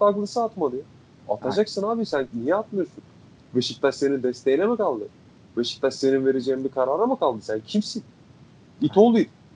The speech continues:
Speaker 1: Sen buraya bu milleti biçmeye gelmişsin ya. Ya bu abi, ben hakem konusunda artık sakin kalamıyorum, kusura bakmayın.
Speaker 2: Ya
Speaker 1: Ya
Speaker 2: tamam,
Speaker 1: bunda-,
Speaker 2: önemli değil.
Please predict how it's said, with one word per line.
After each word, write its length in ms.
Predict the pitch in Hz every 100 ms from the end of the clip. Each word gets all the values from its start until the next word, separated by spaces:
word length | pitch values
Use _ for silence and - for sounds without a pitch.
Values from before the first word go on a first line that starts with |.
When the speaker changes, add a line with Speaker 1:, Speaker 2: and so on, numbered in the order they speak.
| - - - -
Speaker 1:
Sen 220 | - 127
buraya 300 | 160 170 175
bu 60 | 185
milleti 400 | 196 180 180 190
biçmeye 340 | 190 202 226
gelmişsin 440 | 247 240 202 - 143
ya. 80 | 165 233 - - - - - - - - -
Ya 180 | 110 117
bu 200 | 127 -
abi, 320 | 107 147 208 127
ben 160 | 110 110
hakem 300 | 117 127 135
konusunda 440 | 131 131 143 139
artık 240 | 135 - -
sakin 340 | 117 113 131
kalamıyorum, 440 | 113 139 214 208
kusura 360 | 120 - 113 113
bakmayın. 340 | 170 - 254 143 - - -
Speaker 2:
Ya 60 | 117
Speaker 1:
Ya 120 | 123
Speaker 2:
tamam, 200 | 135 131
Speaker 1:
bunda-, 160 | 117 123
Speaker 2:
önemli 280 | 135 104
değil. 100 | -